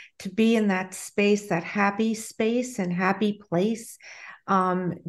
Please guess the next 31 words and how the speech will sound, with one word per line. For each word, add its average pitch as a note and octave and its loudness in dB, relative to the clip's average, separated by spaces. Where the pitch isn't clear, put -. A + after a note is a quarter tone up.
to F3+ 2
lose G#3+ 2
track G3+ -2
of F3+ -2
time, F#3 0
I G3+ 2
think G#3 -2
is, F3+ 0
I A#3+ 2
can, C4 0
I C4 2
can C#4+ 4
relate A#3+ 2
'cause G#3 0
I've, F#3 4
I've F#3 2
been A3+ 6
there D#3+ 2
and F#3 2
I've F3+ 2
had A3+ 0
to G#3+ -2
put, G#3+ 2
if G3+ 0
I C4 4
have E4 6
a, - 2
if G#3+ -2
I A#3+ 4
have C4 0
a, F#3+ 0